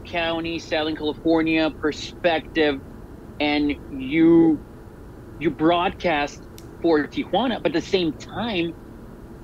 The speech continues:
I don't know the, the percentage exactly, but it's such a high percentage of people that do the exact same thing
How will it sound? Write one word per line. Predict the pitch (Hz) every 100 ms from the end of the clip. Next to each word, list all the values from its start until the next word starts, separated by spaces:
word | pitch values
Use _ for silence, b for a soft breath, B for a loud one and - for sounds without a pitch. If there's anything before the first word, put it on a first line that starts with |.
| - - -
I | 131
don't | 92
know | 92 92 101
the, | 131
the | 165 156 156 -
percentage | 170 - - 147 143 131 -
exactly, | 123 - 127 135 131 120
but | 131
it's | 123 - - -
such | - 220 -
a |
high | - - - - 208 196 143 123 - - - -
percentage | 143 160 143
of | 131
people | - - 262 - 143 139 - - - - -
that | 156
do | 139 185
the | 170 170
exact | - - 190 175
same | - 165 131
thing | 175 185 175 165